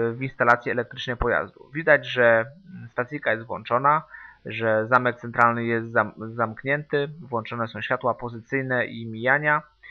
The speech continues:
E, podawana jest prędkość, ale już nie ta z satelity, tylko brana z instalacji pojazdu, konkretnie z A B S-u. Mamy też podawane obroty silnika,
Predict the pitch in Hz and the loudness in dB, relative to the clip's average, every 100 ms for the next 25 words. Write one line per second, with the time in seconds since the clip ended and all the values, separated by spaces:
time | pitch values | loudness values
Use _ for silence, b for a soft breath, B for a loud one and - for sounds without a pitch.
0 | B B B 120 110 113 - 123 127 135 | B B B -4 -2 -2 2 4 6 6
1 | 127 113 - 113 104 - 143 170 - - | 4 4 2 2 2 0 2 2 -2 -2
2 | 123 120 120 117 - 143 170 151 123 - | 0 0 -2 -4 -4 0 2 2 2 0
3 | 131 - 127 117 113 139 160 151 127 127 | -2 0 -2 -4 -2 0 0 -4 0 2
4 | 123 123 - - 120 - 123 127 120 82 | 4 2 -2 -14 -4 2 4 4 4 0
5 | 117 - _ - 127 - 123 123 123 - | -8 -20 _ -14 -6 2 4 4 0 -4
6 | 123 101 113 139 156 170 B B - 123 | 0 0 0 -2 -2 -4 B B -12 -6
7 | 123 131 131 117 117 117 110 98 - 147 | 0 0 0 -2 0 2 0 0 -2 -4
8 | 175 - B B B _ 131 151 160 139 | -4 -8 B B B _ 4 4 4 -2
9 | - 135 131 135 135 110 131 127 117 - | -2 0 4 4 4 0 0 -4 -6 -10
10 | 110 127 147 - 135 135 | -10 -10 -4 2 4 2